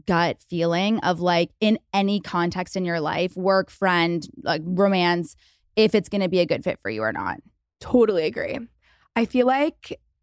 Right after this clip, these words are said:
Speaker 2: with you, everyone's always asking career stuff, which is amazing. It's also all over the internet, but it is really
Speaker 1: <laughs>
Speaker 2: amazing. And, like, I could talk to you genuinely about that for fifteen hours. But I do wanna talk more about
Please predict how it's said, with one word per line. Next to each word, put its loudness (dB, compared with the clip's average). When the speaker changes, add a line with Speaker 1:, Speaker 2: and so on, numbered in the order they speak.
Speaker 2:
with 0
you, 2
everyone's -4
always -6
asking -4
career -6
stuff, -2
which 2
is 4
amazing. 2
It's -2
also 0
all 0
over -2
the -4
internet, -2
but 0
it 4
is 4
really 2
Speaker 1:
<laughs> 0
Speaker 2:
amazing. 2
And, -2
like, -4
I 2
could 2
talk -2
to 2
you 4
genuinely 2
about 0
that -4
for 0
fifteen -6
hours. 0
But 2
I 2
do 2
wanna 2
talk -2
more 2
about -2